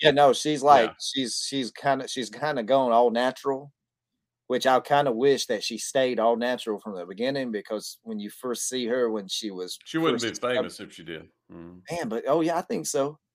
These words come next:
Speaker 1: That girl
Speaker 2: Ah.
Speaker 1: was, that girl was pretty, pretty, pretty good looking. Uh, but, uh, yeah, sh-, but then she kind of,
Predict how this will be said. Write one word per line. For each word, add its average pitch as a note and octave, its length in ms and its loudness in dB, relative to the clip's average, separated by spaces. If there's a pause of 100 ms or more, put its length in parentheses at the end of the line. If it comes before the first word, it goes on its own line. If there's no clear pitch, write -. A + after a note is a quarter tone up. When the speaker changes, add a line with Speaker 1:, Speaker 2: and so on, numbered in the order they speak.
(260)
Speaker 1:
That C#3+ 180 6
girl D#3+ 240 6
Speaker 2:
Ah. C3 60 2
Speaker 1:
was, G#2+ 480 -2 (1000)
that D3+ 200 4
girl F3+ 260 2
was C#3+ 180 -2
pretty, C#3 360 -2
pretty, B2 500 -2 (380)
pretty D3+ 200 -4
good C#3 160 4
looking. C#3 400 -4 (520)
Uh, B2 280 8
but, B2 280 4
uh, A2 360 4 (260)
yeah, B2+ 240 4
sh-, - 160 -6
but A#2 160 2
then C3+ 280 4
she A2+ 240 -4
kind B2 280 0
of, G#2 160 -4